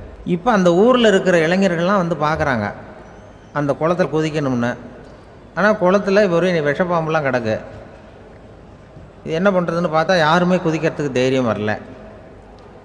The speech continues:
திடீர்னு ஒருத்தன் துணிஞ்சு குதிச்சான். படபடபடன்னு அடிச்சிட்டு போய் அந்த பக்கம் கரையேறிட்டான். கரையேறின உடனே,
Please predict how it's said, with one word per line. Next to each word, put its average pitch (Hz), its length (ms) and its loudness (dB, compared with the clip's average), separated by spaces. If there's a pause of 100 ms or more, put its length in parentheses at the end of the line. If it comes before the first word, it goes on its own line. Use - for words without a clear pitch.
(160)
திடீர்னு 220 400 4
ஒருத்தன் 160 300 2
துணிஞ்சு 180 260 2
குதிச்சான். 139 460 -2 (300)
படபடபடன்னு 180 600 2
அடிச்சிட்டு 170 300 -4
போய் 170 140 -2
அந்த 151 100 -6
பக்கம் 143 240 -4
கரையேறிட்டான். 117 460 -2 (1600)
கரையேறின 208 400 2
உடனே, 220 220 0